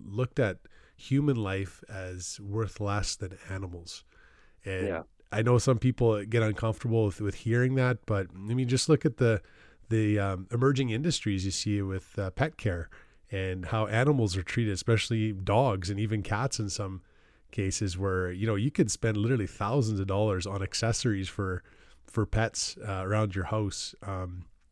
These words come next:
Speaker 1: and people spend more money on, on their animals than they do on children. And I think that that's, uh, that's a problem where we see our society is backwards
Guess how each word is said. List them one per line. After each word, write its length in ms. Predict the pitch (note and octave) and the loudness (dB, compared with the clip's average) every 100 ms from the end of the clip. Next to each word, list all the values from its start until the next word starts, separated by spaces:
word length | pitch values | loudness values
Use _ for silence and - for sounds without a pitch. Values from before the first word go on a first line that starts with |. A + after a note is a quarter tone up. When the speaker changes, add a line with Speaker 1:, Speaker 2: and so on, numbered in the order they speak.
| - - | -14 -8
Speaker 1:
and 180 | G2 | -8
people 280 | F2+ A#2+ B2+ | -4 -2 -2
spend 220 | - A#2+ | 0 -2
more 180 | A2 A2 | 0 -2
money 280 | G2+ A2 A2 | 0 0 0
on, 280 | G2+ F#2+ F#2 | -2 -4 -8
on 120 | G2+ | -8
their 120 | G2+ F#2+ | -6 -4
animals 360 | G#2+ A#2 G2+ | -2 -2 -4
than 100 | G2+ | -4
they 60 | F#2 | -4
do 180 | F#2+ F#2+ | -2 -4
on 120 | F2 | -4
children. 440 | - A2 G2+ F2 - - - - - | -4 -2 -4 -8 -16 -20 -20 -20 -8
And 100 | F#2+ | -4
I 60 | F2+ | -2
think 200 | A2+ G2 | 0 -2
that 120 | F2+ | -2
that's, 360 | F#2 F#2 - | -2 0 -2
uh, 220 | F#2+ F2 E2 | -2 -2 -4
that's 180 | G2 - | -4 -4
a 60 | |
problem 300 | - G2+ F#2+ | -2 -2 0
where 100 | F#2 | -2
we 120 | F2+ | -2
see 220 | F#2 - F#2+ | -2 -2 -2
our 80 | |
society 480 | F2 F#2 - F#2+ F#2+ | -2 -4 -2 -2 0
is 120 | F2+ | -4
backwards 600 | E2 F2+ G2 - E2+ - | -4 -4 -2 -4 -6 -8